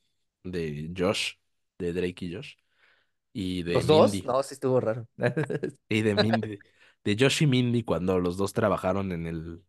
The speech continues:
Speaker 1: en el cine con sus
Speaker 2: En los
Speaker 1: chalequitos.
Speaker 2: premier.
Speaker 1: En los premier con su cine rojo, con su, uh, uh, este,
Speaker 2: <laughs>
Speaker 1: chaleco
Speaker 2: Chaleco.
Speaker 1: rojo y el chaleco dorado.
Speaker 2: Ah, huevo.
Speaker 1: Sí.
Speaker 2: ¿Tienes alguna serie, güey, en la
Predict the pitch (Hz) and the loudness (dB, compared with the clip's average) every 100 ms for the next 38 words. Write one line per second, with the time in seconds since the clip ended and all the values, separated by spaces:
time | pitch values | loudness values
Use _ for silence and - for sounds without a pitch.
0 | - 90 87 - 101 95 101 - 85 87 | -12 -8 -8 -6 -4 -4 -8 -10 -12 -12
1 | - 82 101 101 - 104 104 101 104 - | -10 -6 -4 -4 -2 -2 -2 -4 -6 -14
2 | _ _ _ - 87 - 87 85 90 92 | _ _ _ -10 -10 -6 -6 -4 -4 -6
3 | 92 87 - 95 95 90 95 110 - 90 | -6 -8 -6 -4 -4 -2 -4 -4 -4 -6
4 | 85 90 107 104 101 98 - _ _ _ | -6 -2 0 0 -2 -10 -10 _ _ _
5 | _ _ - 95 170 - 90 87 87 - | _ _ -8 -2 0 0 0 0 -2 0
6 | 95 101 117 113 104 120 110 92 - 87 | 0 2 4 4 2 2 2 0 0 -2
7 | 90 104 104 90 80 82 98 _ _ _ | -2 -2 0 0 -2 -8 -14 _ _ _
8 | _ _ _ _ _ - 87 82 82 - | _ _ _ _ _ -14 -10 -10 -12 -16
9 | _ _ _ _ - - 85 - _ - | _ _ _ _ -16 -8 -8 -10 _ -20
10 | _ _ - 220 285 285 170 147 185 214 | _ _ 6 6 6 0 0 0 -2 -2
11 | 165 147 156 143 143 147 _ _ _ _ | -2 0 0 -2 -4 -6 _ _ _ _
12 | 127 117 110 | -2 0 0